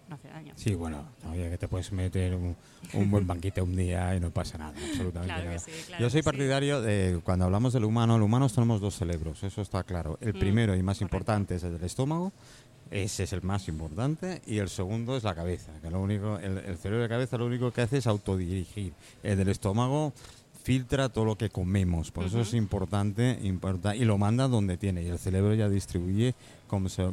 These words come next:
Speaker 2: como se quiera. Yo últimamente, eh, me están preguntando mucho en los, en, en mis programas, em, el tema de la obesidad.
Speaker 1: Hmm.
Speaker 2: Yo la obesidad, eh, por desgracia, la hemos tomado como una enfermedad. La obesidad no es una enfermedad, y eso todos los expertos están de acuerdo.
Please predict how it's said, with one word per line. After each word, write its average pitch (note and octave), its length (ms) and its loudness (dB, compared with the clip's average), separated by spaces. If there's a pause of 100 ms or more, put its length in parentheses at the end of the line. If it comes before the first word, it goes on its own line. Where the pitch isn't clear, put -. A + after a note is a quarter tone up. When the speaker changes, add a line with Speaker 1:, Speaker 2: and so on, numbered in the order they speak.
(160)
Speaker 2:
como F2+ 220 -2
se F2 160 -4
quiera. E2+ 320 -2 (540)
Yo B2+ 420 4
últimamente, C3 1160 2
eh, G2+ 60 4
me G2 100 2
están G#2 220 0
preguntando G#2+ 640 2
mucho A2 300 0
en G2+ 60 4
los, G2 120 2 (100)
en, F#2+ 240 -2
en F2+ 460 -2
mis F#2 160 -2
programas, A2 720 0
em, F#2 480 0 (360)
el G2+ 140 -2
tema A2 220 2
de - 60 2
la B2 40 2
obesidad. E2+ 440 -4 (360)
Speaker 1:
Hmm. E3+ 340 -8
Speaker 2:
Yo G#2+ 120 2
la A#2+ 100 4
obesidad, B2+ 720 2 (180)
eh, F2+ 120 0
por G#2 180 4
desgracia, G#2+ 400 0
la C3 80 0
hemos C3 180 0
tomado A#2+ 300 2
como A#2+ 140 -2
una A2 100 2
enfermedad. F#2 480 0
La F2+ 60 2
obesidad A2 400 2
no C3 160 2
es G#2+ 100 -2
una F#2+ 160 0
enfermedad, E2+ 600 -4
y G2 140 2
eso G#2 200 0
todos A2+ 180 0
los G2+ 220 2
expertos B2 560 0
están F#2+ 300 2
de F2+ 80 2
acuerdo. D#2+ 420 -2